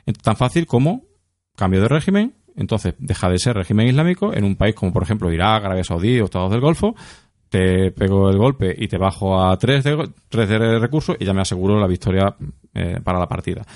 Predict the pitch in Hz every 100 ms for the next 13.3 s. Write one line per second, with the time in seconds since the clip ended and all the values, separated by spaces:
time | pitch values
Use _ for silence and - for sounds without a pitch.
0 | - - - - 156 160 156 - - 117
1 | 117 147 151 131 123 120 107 101 98 95
2 | 98 113 127 123 117 104 95 135 127 127
3 | 131 127 127 135 131 123 120 113 - 156
4 | 117 98 123 139 175 175 226 _ _ _
5 | 104 98 95 92 101 120 98 90 90 95
6 | 101 107 120 143 135 135 135 127 110 110
7 | 110 101 104 101 123 135 101 98 104 104
8 | 107 117 135 151 160 - - - - 120
9 | 131 135 131 135 165 165 - 160 175 -
10 | 170 202 _ - _ _ _ 120 120 135
11 | 156 160 165 160 156 156 156 - 175 139
12 | 110 101 - 87 - 107 _ _ - 104
13 | 123 147